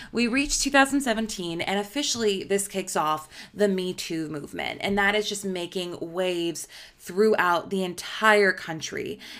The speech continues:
And a lot of people are coming out against the number one bridge troll, Harvey Weinstein. And everyone is coming out with allegations and talking about their extremely terrifying stories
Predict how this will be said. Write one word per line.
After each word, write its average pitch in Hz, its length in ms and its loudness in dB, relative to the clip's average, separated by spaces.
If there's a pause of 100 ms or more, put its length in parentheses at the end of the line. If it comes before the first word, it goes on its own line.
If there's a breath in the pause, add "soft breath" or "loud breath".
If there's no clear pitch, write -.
(140)
And 233 100 4
a 247 60 4
lot 220 320 4
of 294 280 -2
people 170 600 0
are 170 140 2
coming 185 420 -2
out 156 160 2
against 156 640 -2 (380 loud breath)
the 180 100 -2
number 190 340 4
one 208 300 4
bridge 180 380 -2
troll, 151 540 0 (360 loud breath)
Harvey 165 420 -6
Weinstein. 156 880 -8 (400 loud breath)
And 190 400 6
everyone 196 420 6
is 190 140 0
coming 175 300 -4
out 165 440 2
with 165 320 -4
allegations 202 800 0
and 175 140 -2
talking 175 380 -4
about 165 260 0
their 160 240 0 (240 loud breath)
extremely 262 420 -2
terrifying 180 460 0
stories 165 640 -2